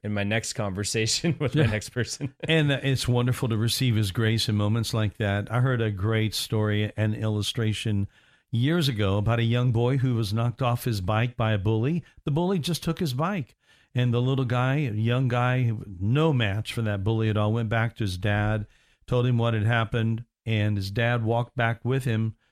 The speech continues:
Speaker 2: to where the bully was riding the guy's bike, and he, but he asked the boy to go up.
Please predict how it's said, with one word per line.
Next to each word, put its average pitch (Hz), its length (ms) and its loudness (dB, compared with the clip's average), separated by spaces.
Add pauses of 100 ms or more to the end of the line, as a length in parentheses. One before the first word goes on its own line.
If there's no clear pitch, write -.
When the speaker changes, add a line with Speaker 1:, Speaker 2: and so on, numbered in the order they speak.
(120)
Speaker 2:
to 120 100 -2
where 120 120 0
the 110 100 0
bully 135 260 2
was 107 200 0
riding 113 340 2
the 101 100 0
guy's 104 280 0
bike, 117 440 0 (320)
and 107 160 2
he, 110 40 2
but 113 180 2
he 120 120 2
asked 120 260 0
the 127 60 -4
boy 156 240 -2
to 117 100 -2
go 110 260 0
up. 190 280 -6